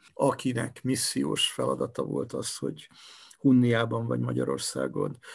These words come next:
ö, jobb belátásra bírja a pogány, ö, hunokat, kereszténységgel megbarátkoztassa őket. És hát tudjuk, hogy létezik egy olyan hagyomány, hogy Gizella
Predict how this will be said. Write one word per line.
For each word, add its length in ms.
ö, 180
jobb 240
belátásra 600
bírja 340
a 80
pogány, 580
ö, 100
hunokat, 800
kereszténységgel 880
megbarátkoztassa 1040
őket. 520
És 280
hát 180
tudjuk, 240
hogy 140
létezik 380
egy 140
olyan 180
hagyomány, 460
hogy 160
Gizella 680